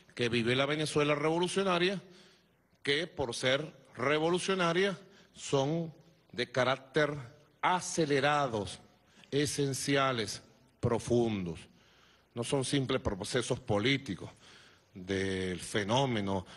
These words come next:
o de la apariencia, son procesos fundamentales que mueven, conmueven la sociedad. Por eso es tan importante que esta gran misión Abastecimiento Soberano,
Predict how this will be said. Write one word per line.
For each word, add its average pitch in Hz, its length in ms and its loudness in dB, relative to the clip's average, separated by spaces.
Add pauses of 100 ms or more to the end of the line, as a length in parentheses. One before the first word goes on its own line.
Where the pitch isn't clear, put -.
(180)
o 107 200 0
de 104 160 0
la 101 220 4
apariencia, 113 760 2
son 131 340 -2 (340)
procesos 147 560 0
fundamentales 156 1000 0 (280)
que 135 140 -2
mueven, 147 460 2
conmueven 147 520 2
la 123 80 0
sociedad. 98 540 -2 (340)
Por 135 120 0
eso 165 120 0
es 170 60 -2
tan 196 120 2
importante 180 560 0
que - 80 -2
esta 180 180 0
gran 185 240 0
misión 175 360 2
Abastecimiento 156 640 0
Soberano, 147 540 2